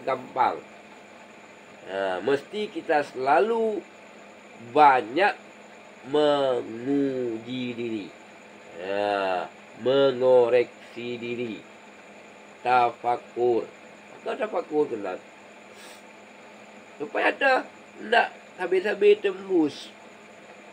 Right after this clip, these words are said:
Tetes, tetes, tetes, tetes.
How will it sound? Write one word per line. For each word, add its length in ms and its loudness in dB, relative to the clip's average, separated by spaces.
Tetes, 500 2
tetes, 560 0
tetes, 540 0
tetes. 460 -8